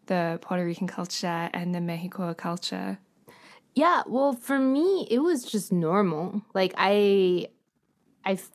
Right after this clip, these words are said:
Speaker 2: be-, because I was always surrounded by Latinos, whether it was Puerto Ricans or <laughs> Mexicans, like, we spoke the same language, um, or even Spanglish.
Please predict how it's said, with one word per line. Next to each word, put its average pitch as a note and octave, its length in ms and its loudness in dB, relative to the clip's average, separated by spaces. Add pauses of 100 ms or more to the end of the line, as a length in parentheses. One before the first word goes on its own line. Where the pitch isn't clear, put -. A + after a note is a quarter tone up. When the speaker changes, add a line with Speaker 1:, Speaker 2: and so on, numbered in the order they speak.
(440)
Speaker 2:
be-, A#3 180 -2 (100)
because A#3 320 4
I A3+ 80 8
was G#3+ 180 6
always A#3 260 6
surrounded F#3+ 300 4
by F3 140 4
Latinos, E3+ 560 2
whether F3+ 240 4
it F3+ 60 2
was F3 180 0
Puerto F#3+ 280 2
Ricans F#3+ 460 2
or F3 320 2
<laughs> - 40 -8
Mexicans, G#3+ 680 0
like, F3+ 280 2 (460)
we G#3 180 2
spoke G#3 500 2 (580)
the F3+ 100 -6
same F3+ 680 4
language, F3+ 920 4 (120)
um, E3+ 500 2
or F3+ 140 4
even F3+ 300 4
Spanglish. G3 840 2